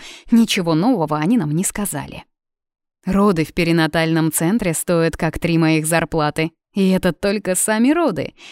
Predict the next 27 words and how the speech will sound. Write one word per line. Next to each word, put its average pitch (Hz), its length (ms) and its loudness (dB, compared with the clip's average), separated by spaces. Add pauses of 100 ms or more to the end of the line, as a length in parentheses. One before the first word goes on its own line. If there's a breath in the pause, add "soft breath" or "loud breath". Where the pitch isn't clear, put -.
(260 loud breath)
Плюс 202 320 0
ведение 156 520 0
беременности, 220 760 0
которое 196 400 -2
тоже 196 340 -2
в - 60 -10
круглую 180 420 -2
сумму 170 420 0
встаёт. 160 520 -4 (400 loud breath)
Больше 285 400 0
ничего 175 480 0
интересного 170 640 -2
мы 156 160 2
тоже 139 300 -6
не 147 140 0
выяснили", 151 640 -2 (380)
вздохнула 175 680 -4
Влада. 147 460 -8 (960 soft breath)
Мы 185 180 2
ненадолго 180 580 0
замолчали, 160 680 -4
и 143 140 -6
тут - 240 -14
у 160 60 -10
Романа 185 440 -2
пиликнул 202 640 -6
мобильный. 147 720 -6